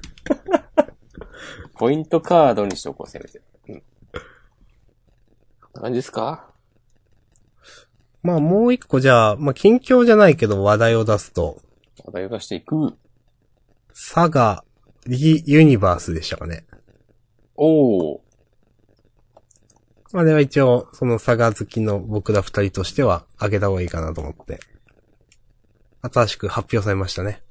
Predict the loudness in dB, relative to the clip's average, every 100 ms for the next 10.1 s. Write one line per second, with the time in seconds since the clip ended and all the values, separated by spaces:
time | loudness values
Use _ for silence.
0 | -20 _ _ _ _ _ _ _ -12 -8
1 | -8 -10 -10 -10 -8 -8 -8 -8 -10 _
2 | -16 -12 -10 -12 -14 -16 -12 -10 -10 -12
3 | -14 -20 -20 _ _ _ _ _ _ _
4 | -14 -6 -6 -6 -10 -12 -14 -20 -20 _
5 | _ _ _ _ _ _ _ -10 -10 _
6 | _ _ _ _ _ _ _ _ _ _
7 | _ -20 -20 -20 -18 -16 -12 -10 -8 -4
8 | -4 -4 -4 -4 -4 -4 -6 -8 -12 -12
9 | -10 -8 -8 -14 _ -20 _ -20 -18 -18
10 | -18